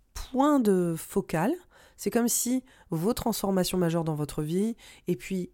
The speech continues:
pour vous, là où vous aviez besoin aussi de, euh, d'évoluer, hein, tout simplement, ou en tout cas de bâtir des fondations intérieures beaucoup plus, je dirais, solides,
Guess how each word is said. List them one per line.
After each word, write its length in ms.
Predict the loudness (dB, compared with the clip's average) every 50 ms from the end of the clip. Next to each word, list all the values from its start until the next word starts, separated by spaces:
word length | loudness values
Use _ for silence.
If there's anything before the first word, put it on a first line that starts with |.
| _ _
pour 160 | -2 -2 0
vous, 300 | 0 -2 -2 -4 -4 -6 -8 -20 -20 _ 2
là 360 | 4 4 6 6 4 2 0 -6 _ _ -4
où 60 | -4
vous 200 | -2 0 2 2
aviez 320 | 2 0 0 -2 -2 -4 -4
besoin 800 | -4 -8 -8 -4 -2 0 2 2 2 2 0 2 0 0 -2 -4 _ _ _ _
aussi 420 | -6 -4 -4 -4 -4 -4 -6 -8 _ -20 -20 -20 -20 -20 _ -12
de, 220 | -10 -6 -2 -2
euh, 340 | 0 0 0 -2 -2 -4 -6 -10 _ _ _ _ _ _ _ _ _ -14
d'évoluer, 720 | -8 0 0 2 2 4 2 2 2 0 -2 -6 -6 _ _ _ -8
hein, 160 | -6 -6 -8 -12 _ _
tout 100 | -12 -10
simplement, 640 | -8 -6 -6 -8 -6 -6 -6 -4 -4 -4 -6 -6 -8 -10 _
ou 100 | -8 -6
en 100 | -6 -6
tout 140 | -6 -8 -10
cas 240 | -6 -4 -6 -6 -6 -10 _ _ _ _ _ _ _
de 160 | -10 -8 -8 -6
bâtir 840 | -6 -4 -4 -4 -4 -2 -2 -4 -2 -2 0 0 0 0 0 -4 -10 _ _ _
des 100 | -8 -6
fondations 540 | -6 -4 -4 -2 -2 -2 -2 -2 -4 -2 -4
intérieures 560 | -2 -2 -4 -4 -2 -2 0 0 -2 -2 -4
beaucoup 520 | -8 -10 -6 -4 -4 -4 -4 -4 -8 -8
plus, 460 | -8 -8 -6 -4 0 2 2 2 0 0 -6 -18 -20 -20 -20 _ _
je 80 | -10 -6
dirais, 260 | -4 -2 -2 -2 -2
solides, 720 | -2 -2 0 0 -2 0 0 0 0 0 0 0 -2 -6